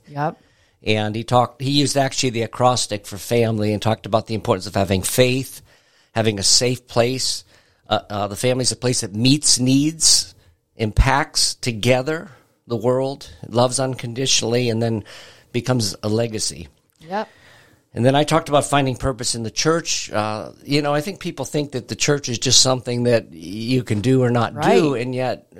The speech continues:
Speaker 2: Christ says it's essential. You know, it's part of, uh,
Speaker 1: Yeah, something
Speaker 2: his
Speaker 1: to,
Speaker 2: plan.
Speaker 1: to kind of pitch in and be a part of.
Speaker 2: Yeah.
Speaker 1: Yeah.
Speaker 2: So we need the church, and the church needs us
Speaker 1: Yep.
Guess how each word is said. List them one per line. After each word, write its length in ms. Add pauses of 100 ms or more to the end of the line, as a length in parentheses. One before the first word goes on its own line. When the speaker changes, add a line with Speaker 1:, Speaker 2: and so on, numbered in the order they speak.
Speaker 2:
Christ 260
says 220
it's 240
essential. 640
You 100
know, 100
it's 120
part 260
of, 300
uh, 300 (260)
Speaker 1:
Yeah, 260
something 240
Speaker 2:
his 80
Speaker 1:
to, 80
Speaker 2:
plan. 600
Speaker 1:
to 120
kind 320
of 100
pitch 220
in 100
and 80
be 120
a 40
part 300
of. 380
Speaker 2:
Yeah. 400
Speaker 1:
Yeah. 240 (180)
Speaker 2:
So 160
we 180
need 260
the 80
church, 440
and 120
the 60
church 360
needs 200
us 460 (200)
Speaker 1:
Yep. 280